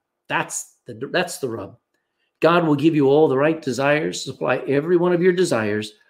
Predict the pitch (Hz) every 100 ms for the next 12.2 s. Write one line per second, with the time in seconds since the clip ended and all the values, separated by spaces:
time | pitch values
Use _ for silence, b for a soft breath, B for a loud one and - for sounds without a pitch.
0 | B - 127 120 117 113 120 - 117 101
1 | - _ _ _ _ - 156 151 151 -
2 | - _ - 233 220 202 - 220 156 143
3 | 208 254 - - 214 165 156 170 160 139
4 | 170 190 - 156 B B - 359 269 -
5 | - 208 - B B - 160 156 160 113
6 | - 123 123 139 175 139 160 156 151 120
7 | 185 175 120 110 - - - _ _ _
8 | _ _ b b - 226 226 302 320 247
9 | 208 202 202 202 220 247 226 226 175 196
10 | 202 185 214 - 175 123 - - _ _
11 | _ _ _ _ 175 170 - 139 - 101
12 | 92 90